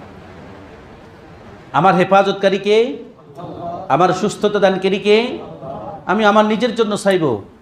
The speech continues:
কারণ এটা আমার জন্য ত্রুটি। কি চাইব? ইয়া আরহামার রাহিমিন, ইয়া আরহামার রাহিমিন, হে অসীম দয়ালু দাতা, এরহামনি, আমার প্রতি দয়া করো।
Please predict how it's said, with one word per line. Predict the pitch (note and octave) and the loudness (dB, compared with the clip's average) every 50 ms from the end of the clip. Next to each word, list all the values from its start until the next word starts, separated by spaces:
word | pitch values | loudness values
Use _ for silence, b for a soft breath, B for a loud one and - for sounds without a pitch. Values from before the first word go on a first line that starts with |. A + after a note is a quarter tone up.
| _ _ - - - - - | _ _ -20 -20 -20 -14 -6
কারণ | - D#3+ F3 F3+ F3+ | -2 0 0 0 0
এটা | - F#3+ F#3+ G#3 G3 | 0 2 4 4 4
আমার | G3+ G3+ F3+ | 4 4 2
জন্য | D#3+ G3+ G3 G3 | 2 0 0 0
ত্রুটি। | E3 F#3+ F#3+ A3 A3+ A3+ G3+ D#3+ C3 A2 - - - - - _ _ _ - - _ - - - - - - - - _ _ - - | -2 -2 -2 -2 0 0 0 0 -2 -4 -8 -14 -18 -20 -20 _ _ _ -20 -20 _ -20 -20 -20 -20 -20 -20 -20 -20 _ _ -6 -2
কি | G3 G#3 | -2 0
চাইব? | - A3+ A3+ A3+ A3+ C4 C#4 C4 - - | 4 4 4 4 4 2 0 -2 -4 0
ইয়া | - F3 G3+ F#3+ F#3+ F#3 | 2 4 6 6 6 6
আরহামার | E3+ C3+ D#3+ F3 E3 - - G#3+ G3+ F#3 D#3+ D#3+ | 4 4 2 0 0 -2 -2 -2 -2 -2 0 2
রাহিমিন, | E3+ E3+ E3 E3 G3 G#3+ G#3 G#3+ G#3 G3 F#3 D#3+ C#3+ C3 A2+ G#2 - - - _ - _ _ _ _ _ _ - - _ _ - - - - - - - - - | 2 2 2 0 -4 -6 -6 -4 -4 -4 -4 -4 -4 -6 -8 -10 -14 -20 -20 _ -20 _ _ _ _ _ _ -20 -20 _ _ -20 -20 -20 -20 -20 -20 -14 -6 0
ইয়া | C3+ D#3+ F3 F#3+ G3+ G#3 A3+ A#3+ B3+ C4+ C4+ B3 - - - - E3+ E3 D#3 D#3+ D#3+ D3+ C#3+ C#3 E3 - - - - | 4 6 6 6 6 4 4 2 0 -2 -4 -8 -12 -16 -18 -18 -16 -14 -12 -10 -10 -8 -8 -10 -10 -10 -8 -2 2
আরহামার | F3+ G3+ F#3+ - A3 G#3+ G#3 G3 E3+ F3 | 2 2 2 2 0 2 2 2 4 4
রাহিমিন, | F#3 F#3 F#3 F#3+ G#3 G#3+ A3 A3 G#3+ G#3+ G3 F3+ D#3+ C#3 A#2 G2+ F#2 - - _ _ _ _ _ _ _ _ _ - - - - - | 6 4 4 4 0 -4 -4 -4 -2 -2 -2 -2 -2 -4 -6 -8 -12 -18 -20 _ _ _ _ _ _ _ _ _ -20 -20 -20 -6 -2
হে | D3+ E3 F3 | 2 4 6
অসীম | E3 F3 E3+ - A3+ A3+ A3 G#3+ G3+ | 6 4 4 0 -4 -4 -2 2 4
দয়ালু | G#3+ G3+ G3+ G#3 G#3 G#3 | 4 6 6 4 2 2
দাতা, | G3+ G3 G3 G3 F#3+ F3+ E3 D3 C#3 C#3+ | 2 2 2 4 4 4 4 4 4 2
এরহামনি, | E3+ F3+ D#3 - F#3+ F#3+ G3+ G3+ G3 F#3+ F3+ | -2 -4 -4 -4 -4 -4 -4 -4 -4 -2 -2
আমার | E3 E3+ F#3 F3+ | 0 0 0 -2
প্রতি | F3+ F#3 F3 F3+ F3 | -2 -4 -4 -4 0
দয়া | E3 D#3+ E3 A#3+ | 2 2 2 2
করো। | A#3+ F#3+ F3 C3 A#2 F#2+ | 2 0 -2 -2 -4 -6